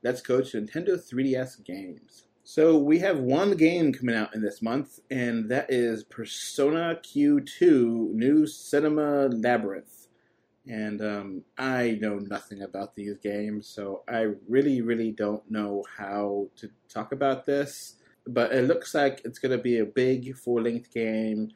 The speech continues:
and it's rated M for mature, which is kind of, uh, surprising, um, for language, nudity,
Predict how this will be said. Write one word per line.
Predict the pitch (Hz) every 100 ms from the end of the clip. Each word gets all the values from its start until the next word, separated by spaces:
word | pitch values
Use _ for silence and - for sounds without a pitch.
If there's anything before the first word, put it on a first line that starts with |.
| _ _ _ -
and |
it's | 113 107
rated | 131 165 135 -
M | 107 120 90
for | -
mature, | 95 90 - 131 117 92
which | 90
is | 104
kind | - - 123 117 123
of, | 107 104
uh, | 101 95 - _ _ _
surprising, | - 107 - 110 120 107 95 90 _ _ _ _ -
um, | 110 104 98 95
for | - 110 101 87
language, | 113 135 139 147 147 127 - 101
nudity, | 113 139 143 147 147 139